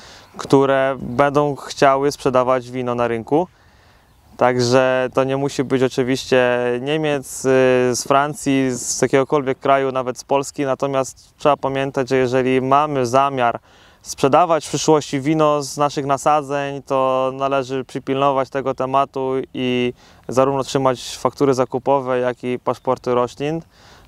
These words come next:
do różnych instytucji, które nas później będą kontrolować. E,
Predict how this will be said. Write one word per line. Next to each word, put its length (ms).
do 160
różnych 360
instytucji, 560
które 220
nas 160
później 280
będą 380
kontrolować. 720
E, 500